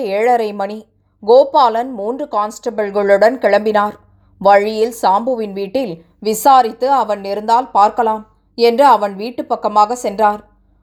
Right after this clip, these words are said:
வாசலில் நின்று கொண்டிருந்த வேம்பு ஒரு தூணை பார்த்து, "அவர் அரை மணி முந்தையே வெளியில போயாச்சே" என்றாள். கோபாலன் அந்த தூணையை விரித்து, "எங்கே போகிறதாக சொன்னாரோ?" என்று கேட்டார். "எங்கேயோ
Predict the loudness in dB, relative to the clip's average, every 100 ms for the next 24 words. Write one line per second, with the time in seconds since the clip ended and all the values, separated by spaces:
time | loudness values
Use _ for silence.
0 | _ 0 4 4 2 -6 -6 -10 -10 -6
1 | -6 -4 -4 -4 -4 -4 -4 0 -2 -2
2 | -12 _ 4 4 2 -2 0 -2 2 2
3 | 2 -2 -4 -8 _ _ _ _ 2 2
4 | 2 0 0 -2 -4 -8 -8 -8 -10 -8
5 | -4 -2 -2 -2 -2 -2 0 0 2 2
6 | 0 -8 -8 _ _ _ _ -2 4 4
7 | 4 0 _ _ _ _ _ 0 4 4
8 | 4 4 4 -2 -6 -6 -8 -6 -8 -6
9 | -6 -6 -8 -12 -6 -6 -6 -10 _ _
10 | _ -4 -4 -2 2 2 4 2 4 2
11 | 2 2 0 -2 -8 -2 0 0 -4 -10
12 | _ _ _ -2 0 0 0 2 2 2
13 | -2 _ _ _ _ _ _ -4 -2 2
14 | 2 4